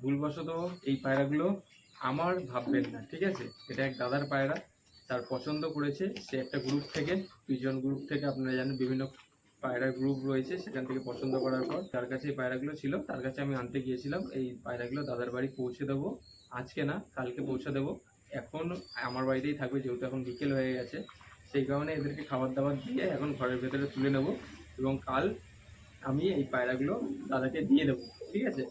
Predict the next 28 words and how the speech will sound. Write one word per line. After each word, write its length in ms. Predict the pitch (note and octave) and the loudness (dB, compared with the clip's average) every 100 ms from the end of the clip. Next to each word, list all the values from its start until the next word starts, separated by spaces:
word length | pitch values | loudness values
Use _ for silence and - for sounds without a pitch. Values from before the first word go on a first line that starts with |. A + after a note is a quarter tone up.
| - - | -8 -12
শুধুমাত্র 340 | - D3+ G3 - G#3+ | -6 -2 -2 0 2
আমি 80 | F#3+ | 2
আনতে 180 | D#3+ D#3 D#3+ | 2 0 0
গেছিলাম, 300 | D3+ D3 C#3+ | 0 2 2
আর 60 | C#3 C3 | 2 0
কিছুই 260 | C3+ C#3 C3 | 2 2 2
না, 40 | B2+ - - - - - C3 | 0 -6 -10 -12 -10 -8 0
just 220 | C#3 C#3 C#3+ | 2 2 4
এই 60 | C#3+ | 2
আর 60 | C#3+ | 2
কি। 80 | G3+ G#3+ C3+ | -2 0 2
নিয়ে 140 | C3 C3+ | 2 2
এসে 120 | B2 | -2
খাঁচার 220 | B2+ C3 C3+ | -6 -2 0
মধ্যে 180 | C#3 C#3 C3 | 2 2 4
রেখেছি 280 | C#3 C#3 G#3 - - | 2 0 -2 -4 -8
safe 200 | - C#3+ D3 | 0 2 2
and 100 | C#3 | 0
secure 260 | C#3+ D3 C3+ | 0 2 2
ভাবে। 140 | C3+ E3 E3 | 2 0 0
পায়রাগুলো 300 | C3 C3+ C#3 | 0 2 0
খাবার 180 | C#3 C3 C3 | 0 0 2
দাবার 180 | C#3+ C3 | 2 2
খাচ্ছে, 280 | C3 A#2 - C4+ - | -2 -4 -4 -4 -4
তারপরে 220 | C3 C3 C3 | -2 0 2
ঘরে 140 | C3 C3 | 4 2
ঢুকাবো 280 | G3 - F3 C#4+ - - - - | 2 0 0 -2 -6 -16 -14 -4
এবং 160 | C3 | 0